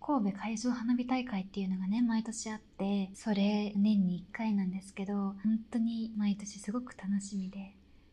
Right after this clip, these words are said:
まあ、それこそこう、友達と行ったり、まあ、なんか好きな人と行ったり、もうほんとすごい大イベントだったんですよね。それがほんと楽しみでした。上京してからも一回行ったことがあって、その時は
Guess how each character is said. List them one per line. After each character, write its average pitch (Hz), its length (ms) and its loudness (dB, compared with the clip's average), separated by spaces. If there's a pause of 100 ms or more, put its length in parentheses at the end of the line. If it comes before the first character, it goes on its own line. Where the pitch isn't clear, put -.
ま 196 60 -8
あ、 - 20 -14
そ - 120 -16
れ 202 80 0
こ 202 100 -12
そ 202 160 -12
こ 214 400 -2
う、 202 60 -8 (120)
友 233 240 2
達 233 420 -4
と 233 100 -2
行 220 140 -2
っ - 40 -20 (100)
た 240 120 0
り、 202 300 0 (520)
ま 202 80 0
あ、 - 20 2
な 190 80 2
ん 196 80 -2
か 190 180 -6
好 - 80 -14
き - 140 0
な 202 100 4
人 190 220 -2
と - 160 -8
行 180 100 -4
っ - 140 -12
た 220 80 0
り、 190 280 -2
も 190 100 0
う 185 40 2
ほ 226 180 0
ん 247 100 2
と - 60 -10
す 294 140 2
ご 294 60 2
い 247 80 4
大 208 240 0
イ 226 60 -2
ベ 214 100 -2
ン 196 40 -4
ト 190 120 -8
だ 185 60 -10
っ 175 120 -12
た 180 60 -12
ん 180 80 -10
で 185 80 -12
す - 100 -20
よ 190 80 -8
ね。 220 120 -6 (960)
そ - 20 -6
れ 196 120 2
が 196 380 2 (520)
ほ 196 80 0
ん 185 60 0
と - 120 -8
楽 190 220 -2
し - 160 -8
み 180 160 -4
で - 140 -20
し - 60 -20
た。 - 200 -20
上 220 160 -2
京 254 200 -4
し - 80 -8
て 285 100 -2
か 254 100 0
ら 208 80 2
も 180 100 2
一 170 200 -8
回 196 280 -2 (200)
行 196 100 -4
っ - 120 -16
た 220 80 -2
こ 233 100 -6
と 208 140 -6
が 190 80 -4
あ - 20 -2
っ 185 40 -8
て、 185 380 -8
そ - 140 -6
の 226 80 -2
時 247 260 -4
は 196 220 -2